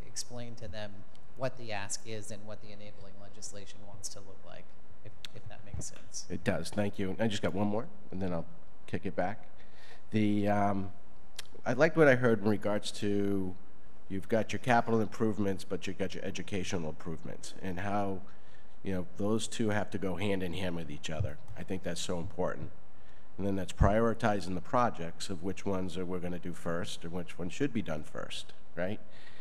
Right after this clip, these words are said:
Speaker 2: And this is a five-year program. You know, we did a ten million dollar bond, and we still haven't finished all the projects in four years. So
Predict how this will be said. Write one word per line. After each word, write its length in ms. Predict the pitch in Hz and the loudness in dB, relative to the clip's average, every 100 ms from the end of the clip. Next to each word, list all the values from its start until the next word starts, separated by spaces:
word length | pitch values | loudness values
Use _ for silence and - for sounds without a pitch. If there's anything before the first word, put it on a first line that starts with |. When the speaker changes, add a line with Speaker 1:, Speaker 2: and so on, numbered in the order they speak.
| - - | -2 0
Speaker 2:
And 580 | 107 104 104 101 98 - - - - - - - - - - | 0 2 2 0 0 0 -2 -2 -2 -2 -2 -2 -2 -2 0
this 180 | 123 139 | 0 2
is 100 | 107 | 0
a 40 | |
five-year 480 | - - 117 101 95 | 2 4 4 2 0
program. 580 | - 135 123 87 50 50 - - - - - | 2 2 4 0 -2 -2 -2 -2 -2 -2 -2
You 60 | 85 | -2
know, 60 | |
we 160 | 95 117 | 0 0
did 160 | 123 | 0
a 40 | 98 | 0
ten 280 | - 117 110 | 2 2 2
million 240 | 101 101 | 2 0
dollar 260 | 95 90 85 | 0 -2 0
bond, 500 | 104 113 92 85 - | 2 2 0 -2 -2
and 100 | - | -2
we 80 | 92 | 0
still 280 | - 117 110 | 0 0 0
haven't 220 | 95 87 | 0 0
finished 300 | 110 92 - | -2 -2 -2
all 100 | 90 | -2
the 60 | 85 | 0
projects 580 | 113 107 87 85 - | 0 0 0 -2 -2
in 180 | 87 87 | -2 -2
four 320 | 82 - 135 | -2 2 2
years. 360 | 87 71 50 - | 2 0 -4 -4
So 320 | - 92 85 | -2 -2 -2